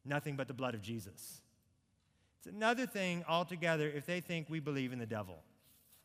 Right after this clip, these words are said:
We believe in the devil. We acknowledge the devil's existence and his activity in the day-to-day affairs of everyday life. But we know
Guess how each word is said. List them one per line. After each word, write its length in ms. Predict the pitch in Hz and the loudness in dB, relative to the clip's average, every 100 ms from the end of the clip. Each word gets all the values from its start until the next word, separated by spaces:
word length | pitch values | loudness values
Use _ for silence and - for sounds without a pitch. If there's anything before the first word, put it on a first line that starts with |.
| _ _ - - - - | _ _ -20 -20 -20 -4
We 120 | 160 | 0
believe 280 | 160 156 131 | 2 2 0
in 80 | 120 | -2
the 80 | 104 | -4
devil. 260 | 98 87 - - _ _ _ _ _ _ _ _ _ _ _ _ _ _ _ _ - | -6 -8 -14 -20 _ _ _ _ _ _ _ _ _ _ _ _ _ _ _ _ -6
We 120 | 131 | -2
acknowledge 500 | 139 139 139 139 107 | 0 2 2 0 -2
the 100 | 113 | -4
devil's 280 | 120 117 110 | -2 -2 -6
existence 720 | 98 117 - 185 165 - - _ _ _ _ _ _ - | -8 -8 -8 -10 -12 -14 -18 _ _ _ _ _ _ -10
and 140 | 131 | -6
his 100 | 135 | 0
activity 720 | 139 127 160 151 170 180 165 - - _ _ _ | 0 -2 -4 -4 -2 -4 -6 -14 -20 _ _ _
in 100 | 131 | -8
the 80 | 123 | -4
day-to-day 440 | 127 139 147 143 | -2 0 0 0
affairs 840 | 160 - 139 127 127 127 113 - - - _ _ _ - | -2 -2 -4 -2 -2 -4 -10 -12 -16 -20 _ _ _ -8
of 120 | 131 - | -8 -6
everyday 380 | 123 120 110 | -6 -6 -6
life. 420 | 107 85 85 - - _ _ _ _ _ _ _ _ _ _ _ _ _ _ _ - | -6 -8 -12 -18 -20 _ _ _ _ _ _ _ _ _ _ _ _ _ _ _ -20
But 140 | 123 | -8
we 160 | 139 214 | -4 -2
know 380 | 151 104 98 | -2 -4 -6